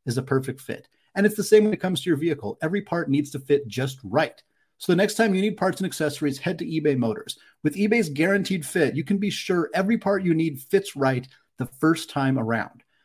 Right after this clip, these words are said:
Just add your ride to My Garage and look for the green check to know the part will fit, or you get your money back. Because just like in sports, confidence is the name of the game when you shop on eBay Motors. And with over a hundred and twenty-two million parts to choose from, you'll be back in the game in no time.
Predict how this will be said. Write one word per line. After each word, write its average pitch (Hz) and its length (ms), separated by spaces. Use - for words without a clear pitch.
Just 135 160
add 214 220
your 226 100
ride 185 220
to 156 80
My 151 180
Garage 147 360
and 139 100
look 135 140
for - 80
the 139 60
green 170 340
check 135 300
to 135 60
know 143 160
the 170 60
part 156 240
will 143 100
fit, 156 360
or 226 200
you 190 140
get 170 140
your 180 100
money 180 240
back. 160 420
Because 165 220
just 226 180
like 214 140
in 190 60
sports, - 320
confidence 180 480
is 139 80
the 143 80
name 151 180
of 156 60
the 143 80
game 120 340
when 123 100
you 143 80
shop 131 300
on 117 100
eBay 110 260
Motors. - 440
And 180 80
with 190 100
over 214 200
a 180 60
hundred 214 240
and 214 80
twenty-two 226 400
million 220 520
parts 202 300
to 185 60
choose 208 320
from, 131 360
you'll 202 140
be 233 80
back 190 220
in 190 60
the 170 60
game 180 280
in 202 120
no 214 160
time. - 280